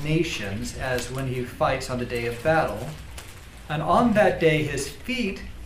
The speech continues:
shall stand on the Mount of Olives that lies before Jerusalem on the east, and on the Mount of Olives shall be split in two from east to west by a very wide valley,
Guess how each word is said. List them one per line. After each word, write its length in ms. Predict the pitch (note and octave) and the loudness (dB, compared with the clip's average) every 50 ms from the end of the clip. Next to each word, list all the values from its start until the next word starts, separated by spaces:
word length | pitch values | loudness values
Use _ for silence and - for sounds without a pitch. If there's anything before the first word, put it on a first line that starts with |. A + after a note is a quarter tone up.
| - - | -12 -10
shall 280 | - - - D#3+ D3+ D3 | -8 -2 0 0 2 2
stand 840 | - - - - - - F#3+ G3 F#3+ D#3 C3+ C3 B2+ B2 B2 B2 | 0 -4 -6 -8 -4 -2 0 0 2 2 0 0 0 0 -2 -2
on 180 | B2 C#3 C3+ C3 | -2 -4 -2 -2
the 80 | C3 B2+ | -2 -2
Mount 440 | B2+ B2 C3+ C#3+ F3 G3+ G3 - D#3 | -2 -2 0 0 0 0 0 -2 -4
of 100 | D#3 C3 C3 - - | -6 -8 -8 -10 -4
Olives 640 | - D#3 D#3 D#3 C3+ A#2+ G2+ G2 G2 G2 - - - - - - - - - | 2 4 4 6 4 4 0 -4 -6 -8 -10 -12 -12 -12 -12 -12 -12 -6 -4
that 260 | C#3+ C3+ B2 B2 C3 | -2 0 0 0 0
lies 540 | C3+ C3+ C#3 C#3+ D3+ D#3+ E3 E3+ F3 F3 - | 0 2 2 4 4 4 6 4 4 2 0
before 500 | - C#3 B2 B2 - D#3 D3 C#3+ C#3 C#3 | -2 -4 -4 -2 -4 -2 -2 -2 -2 -2
Jerusalem 640 | C3+ C#3 C3+ C3+ D3 E3+ G3 F#3 - - B2+ A#2+ A2+ | -4 -6 -4 0 2 4 4 4 0 -2 -4 -2 -2
on 160 | A2 A#2+ A#2+ | -2 -2 -2
the 120 | B2 B2 - | -4 -4 -4
east, 420 | - F#3 F3 C3+ A#2 A#2 A#2+ - - | -2 -2 -2 -2 -2 -2 -4 -6 -6
and 120 | C3+ B2+ | -6 -4
on 100 | B2+ B2+ | -4 -4
the 60 | B2 | -4
Mount 300 | B2 B2+ C3 C#3 C3+ C3+ | -2 -2 -2 -2 -2 -4
of 200 | C3 - - - | -6 -6 -6 -2
Olives 340 | - E3+ F#3 E3 C3 A2+ - | 2 2 4 4 4 2 0
shall 180 | - B2+ A#2+ - - - | -2 -4 -4 -4 -6 -8
be 120 | C3+ C3 A#2+ | -6 -6 -6
split 420 | - - - G3 G3 G3 G3 - - | -6 -4 0 4 4 4 4 2 -2
in 120 | E3+ D#3 C#3+ C3+ C3 | -4 -4 -4 -4 -6
two 400 | - - - A#3 F#3+ C3 B2+ B2+ C#3 D#3 - - - - - - - - - - - | -6 -4 -2 0 0 0 0 -2 -4 -6 -8 -8 -10 -10 -10 -12 -12 -12 -14 -12 -6
from 280 | - D3+ C#3+ D#3 D3+ - - | -4 -4 -2 -2 -4 -2 -2
east 380 | F#3+ A3 A#3+ A#3 - - - | 0 0 2 0 0 -4 -6
to 200 | - - A3+ G#3 | -6 -4 -2 -2
west 600 | G3 - B2+ A#2+ A2 G#2+ A#2 - - - - - | 0 2 2 4 4 4 2 0 -2 -4 -6 -4
by 180 | - C#3 C3+ C#3 | 0 2 2 2
a 100 | C3+ B2 | 2 2
very 260 | C3 D3+ F3 F#3 F3+ | 4 6 6 6 6
wide 400 | D#3+ D3+ C#3 C3+ C3+ B2+ B2 A#2+ | 6 4 4 4 2 2 0 0
valley, 560 | C3+ C#3+ D#3+ C#3+ B2+ A2+ G#2 G#2 B2 - - | 2 4 4 4 4 0 -2 -4 -6 -6 -6